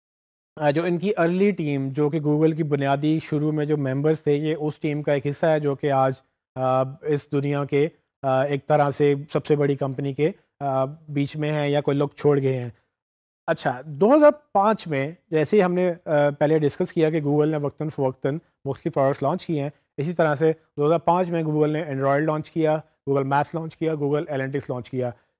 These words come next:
तो ये वो, अ, प्रोडक्ट्स थी जो Google लॉन्च करता गया। फिर दो हज़ार छः में YouTube लॉन्च हुआ, फिर, अ, दो हज़ार आठ में Google Chrome लॉन्च हुआ, फिर Google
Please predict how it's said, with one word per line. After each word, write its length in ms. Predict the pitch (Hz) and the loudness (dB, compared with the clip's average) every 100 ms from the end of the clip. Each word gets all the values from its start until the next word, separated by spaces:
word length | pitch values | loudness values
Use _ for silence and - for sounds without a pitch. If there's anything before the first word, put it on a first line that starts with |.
| - | 0
तो 60 | 185 | 4
ये 120 | 202 | 6
वो, 340 | 214 226 220 _ _ - | 6 4 2 _ _ -2
अ, 60 | 151 | 4
प्रोडक्ट्स 400 | 147 160 190 196 | 6 6 4 0
थी 80 | |
जो 100 | 185 | 2
Google 220 | 165 160 160 | 2 4 4
लॉन्च 240 | 147 151 | 4 2
करता 280 | 170 156 160 | 0 2 2
गया। 220 | 160 156 | 4 2
फिर 140 | 160 | 2
दो 100 | 143 | 2
हज़ार 120 | 143 139 | 2 0
छः 200 | 147 147 | -2 -2
में 200 | 139 139 | -2 -2
YouTube 300 | 170 196 175 | 0 0 2
लॉन्च 280 | 170 160 | 0 0
हुआ, 200 | 170 160 165 _ _ _ - | 2 2 0 _ _ _ -2
फिर, 360 | 156 156 160 160 | 0 0 -2 -2
अ, 160 | 147 | -2
दो 140 | 143 147 | 0 0
हज़ार 160 | 147 | 2
आठ 220 | 147 147 156 | 0 0 -4
में 80 | |
Google 280 | 139 139 151 | -4 -2 -2
Chrome 300 | 143 180 202 | 0 0 2
लॉन्च 260 | 180 175 185 | 2 0 0
हुआ, 240 | 170 165 | 2 2
फिर 540 | 160 _ _ _ 160 147 | -2 _ _ _ -8 -4
Google 320 | 147 156 | -2 -2